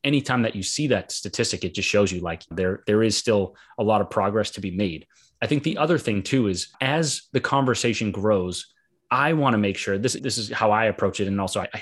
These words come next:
hope that society approaches it as well, is as the conversation grows and normalizes, I don't want the conversation to become downplayed or trivial, trivialized or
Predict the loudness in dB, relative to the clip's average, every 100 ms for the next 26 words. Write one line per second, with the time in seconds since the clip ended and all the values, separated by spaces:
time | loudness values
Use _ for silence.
0 | -2 -2 0 -2 -2 -2 2 2 2 -2
1 | -2 -4 -4 -6 -6 -8 -8 0 2 2
2 | -2 0 0 0 0 2 2 2 0 0
3 | 2 4 4 2 0 2 2 2 -2 -6
4 | -10 -12 -14 -16 -10 -2 4 4 4 4
5 | 4 2 -6 _ _ -8 -4 0 0 2
6 | 0 0 -4 -2 -2 0 -2 -6 _ _
7 | _ -8 -6 -2 0 0 0 0 0 -2
8 | -4 -4 -8 -2 2 4 2 -2 _ _
9 | _ -2 0 2 0 -2 0 2 4 2
10 | 2 -2 -4 -4 0 -2